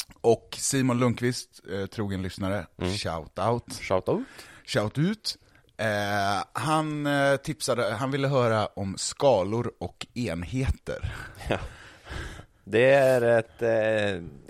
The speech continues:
Speaker 2: ämne som, som jag ser fram emot. För att du har ju tagit Simons boll och sprungit.
Speaker 1: Ja,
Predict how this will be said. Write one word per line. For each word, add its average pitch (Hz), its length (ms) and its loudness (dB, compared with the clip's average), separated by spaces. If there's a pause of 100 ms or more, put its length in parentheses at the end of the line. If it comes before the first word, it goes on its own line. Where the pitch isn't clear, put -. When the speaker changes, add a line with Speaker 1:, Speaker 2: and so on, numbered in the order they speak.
Speaker 2:
ämne 107 280 0
som, 92 380 -4
som 110 160 -6
jag 139 160 4
ser 110 100 -6
fram 87 180 0
emot. 73 240 -10
För 123 200 6
att 117 180 4
du 143 320 -4
har 131 240 10
ju 104 320 4
tagit 127 720 4
Simons 87 460 -2
boll 80 320 2
och 80 100 -6
sprungit. 104 560 0
Speaker 1:
Ja, 107 260 2